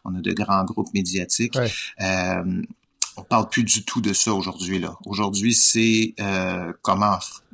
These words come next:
Speaker 1: c'est mode survie, hein. C'est
Speaker 2: Ouais.
Speaker 1: là qu'on est rendu.
Speaker 2: Ouais.
Speaker 1: Si on m'avait dit, moi, il y a dix ans,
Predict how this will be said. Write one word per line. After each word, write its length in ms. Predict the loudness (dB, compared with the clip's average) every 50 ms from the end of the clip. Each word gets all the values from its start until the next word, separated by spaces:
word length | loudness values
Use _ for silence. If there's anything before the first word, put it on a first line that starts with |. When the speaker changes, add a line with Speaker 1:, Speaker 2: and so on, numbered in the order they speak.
| -16 -12
Speaker 1:
c'est 380 | -6 -2 0 2 2 2 2 2
mode 260 | 2 4 4 4 4
survie, 520 | 4 4 4 4 2 0 -2 -4 -4 -6 -6 -8
hein. 40 | -4
C'est 80 | 0 0
Speaker 2:
Ouais. 120 | 2 2 2
Speaker 1:
là 120 | 0 -2
qu'on 240 | -2 -2 -2 -2 -2
est 100 | 0 0
rendu. 380 | 0 0 0 0 0 0 2 2
Speaker 2:
Ouais. 180 | 2 2 0 0 -4 -8 -10 -12 -8 -4
Speaker 1:
Si 220 | 0 2 4 4
on 60 | 6
m'avait 300 | 6 6 6 6 4 4
dit, 220 | 4 4 4 4 6
moi, 300 | 6 6 6 6 6 4
il 80 | 4
y 80 | 2 2
a 60 | 0
dix 260 | 2 2 4 4 4
ans, 240 | 4 4 4 4 2